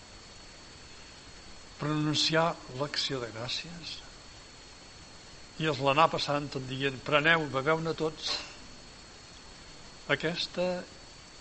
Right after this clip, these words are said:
és la copa de la meva sang, la sang de l'aliança, vessada per vosaltres i per tots els homes i dones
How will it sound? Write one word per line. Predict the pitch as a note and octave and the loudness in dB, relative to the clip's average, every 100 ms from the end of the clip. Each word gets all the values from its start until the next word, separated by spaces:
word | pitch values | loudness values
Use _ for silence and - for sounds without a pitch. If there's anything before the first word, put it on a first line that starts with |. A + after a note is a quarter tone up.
| - - - - - - | -18 -16 -16 -16 -16 -8
és | C#3+ C3+ | -6 -2
la | C#3+ | 0
copa | C3 - F3 C3+ C3+ | 0 -2 -2 -2 0
de | B2 | -2
la | A#2 | -2
meva | A#2+ A#2 | -2 -2
sang, | - C3 B2 G#2+ - - - - - - - - - - - - - - - - | 0 0 -2 -8 -14 -16 -16 -16 -16 -16 -16 -16 -14 -16 -16 -16 -16 -16 -16 -2
la | C3+ | 0
sang | - C#3 C#3+ C3+ C3 | 4 4 4 0 0
de | |
l'aliança, | C3 B2 B2 A2+ G#2+ - - - - - - - - - - - - - - - - C3 | 0 2 -2 -4 -4 -6 -8 -14 -16 -16 -18 -18 -18 -18 -18 -18 -18 -18 -16 -14 -12 4
vessada | C#3+ E3 E3 F3 | 6 10 10 8
per | E3 D3+ | 6 0
vosaltres | D3 C3+ F3 F#3 F3+ F#3+ F#3 - | -2 6 6 6 2 -6 -4 -6
i | D#3 | -4
per | C#3 | -4
tots | - D3+ C#3+ | -4 -4 -4
els | B2+ | 0
homes | C3+ C3 A#2 | 0 0 -4
i | A#2+ | -2
dones | B2 B2+ C3+ C#3 | -2 -2 -6 -8